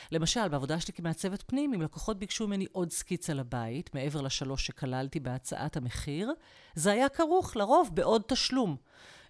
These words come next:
אה, כי זה כרוך בעוד עבודה. אבל אם הם ביקשו ניהול פרויקט,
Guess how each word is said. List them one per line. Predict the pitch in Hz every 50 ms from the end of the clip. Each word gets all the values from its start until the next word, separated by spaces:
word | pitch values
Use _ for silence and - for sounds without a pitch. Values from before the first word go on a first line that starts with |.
| - -
אה, | 170 165
כי | - - 185
זה | 160 196
כרוך | - - 220 226 294 339 - -
בעוד | 156 156 156 170 190
עבודה. | 202 196 233 220 254 262 240 - _ _ _ _ _ - - - - -
אבל | 185 175 185 190
אם | 170 262 285
הם | 294
ביקשו | 220 233 - - - 269
ניהול | 269 262 247 254 277 262 -
פרויקט, | - 247 262 262 294 392 415 - - - _